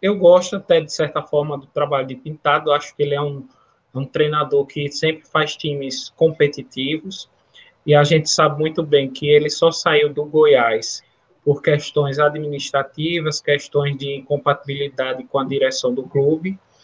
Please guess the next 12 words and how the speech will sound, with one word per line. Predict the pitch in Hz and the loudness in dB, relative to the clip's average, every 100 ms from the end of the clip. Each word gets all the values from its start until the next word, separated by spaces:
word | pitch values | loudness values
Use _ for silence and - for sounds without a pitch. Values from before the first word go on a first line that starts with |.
| - _ - | -20 _ -2
nem, | 143 156 156 131 135 143 139 120 123 | 2 4 2 0 0 0 0 0 0
não | 147 147 | 0 0
foi | - 151 151 | 2 4 4
de | 143 | 2
forma | - 147 156 | 2 2 2
alguma | 151 135 131 131 | 0 0 -2 -2
por | - 139 | 0 -2
questões | - 135 - 143 131 127 | 0 -2 -2 -2 -2 -4
de, | 123 131 127 - - - _ _ | -6 -10 -10 -16 -20 -20 _ _
é, | 123 120 - 123 123 | 4 4 6 4 4
é, | - | 0
é, | 120 117 113 117 117 123 | 0 0 0 -2 -4 -6